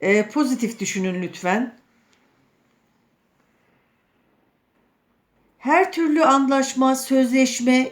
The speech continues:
ikili ilişkilerde çok aktif bir döneme, döneme gireceksiniz. Özellikle altını çizerek söylüyorum. Ee, ikili ilişkilerinizde,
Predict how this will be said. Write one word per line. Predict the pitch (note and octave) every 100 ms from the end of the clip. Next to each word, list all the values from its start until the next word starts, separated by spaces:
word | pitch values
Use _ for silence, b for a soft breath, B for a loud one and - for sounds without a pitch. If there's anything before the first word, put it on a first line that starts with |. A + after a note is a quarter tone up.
| -
ikili | A3 - D4+
ilişkilerde | E4+ C#4 A3 - A3+ G3+ F#3 F#3 G3 A3+ A3+ _ - -
çok | F4 -
aktif | A3+ A3+ C#4 B3+ -
bir | B3+ G3+
döneme, | G#3 G3+ G3 F#3+ - E3
döneme | A3+ A3+ A3+ G#3+
gireceksiniz. | F#3 E3 D#3+ D#3+ D#3+ E3+ E3+ -
Özellikle | A#3 A#3+ C#4+ D4 D4+ B3+
altını | A#3+ A#3+ B3+
çizerek | A#3+ A3+ B3 A3+ A3+
söylüyorum. | - F#3+ F3 F3+ F3 F#3+ G3+ b b b b
Ee, | G3+ G#3 G#3
ikili | B3+ D#4 D#4
ilişkilerinizde, | D#4 A#3+ - - G3 F#3 F3 F3+ D#3+ D#3 F3+ G#3